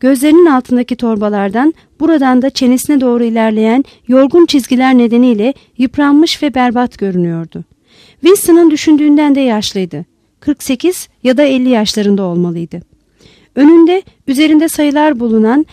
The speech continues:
bir kadranı olan bir kol tutmaktaydı.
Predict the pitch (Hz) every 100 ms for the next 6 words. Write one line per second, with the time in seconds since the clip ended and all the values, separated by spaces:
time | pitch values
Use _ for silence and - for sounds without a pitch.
0 | _ _ - 311 - 294 269 302 311 254
1 | 269 285 277 - 294 285 - - 185 175
2 | - 175 165 175